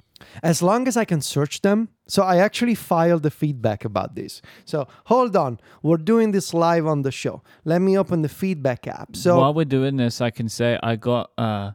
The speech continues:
Speaker 2: someone responded to, well, th-, I, my feedback was responded to. I, I had a feedback, which is about indent, outdent, my favorite thing.
Speaker 1: Okay.
Speaker 2: Stopped working with, uh, on iPad O S with keyboards. It just stopped doing it.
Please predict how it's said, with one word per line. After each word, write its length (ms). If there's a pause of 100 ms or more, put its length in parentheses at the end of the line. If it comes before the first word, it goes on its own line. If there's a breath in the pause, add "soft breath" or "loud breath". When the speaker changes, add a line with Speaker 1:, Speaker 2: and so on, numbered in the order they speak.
(120)
Speaker 2:
someone 360
responded 520
to, 200
well, 400
th-, 200
I, 120
my 240
feedback 480
was 140
responded 460
to. 320
I, 240
I 120 (180)
had 160
a 80
feedback, 600 (320 soft breath)
which 160
is 60
about 240
indent, 380
outdent, 460 (580)
my 140
favorite 380
thing. 160
Speaker 1:
Okay. 160
Speaker 2:
Stopped 180
working 580
with, 320
uh, 420 (440 soft breath)
on 180
iPad 380
O 140
S 240
with 160
keyboards. 520
It 60
just 400
stopped 320
doing 240
it. 180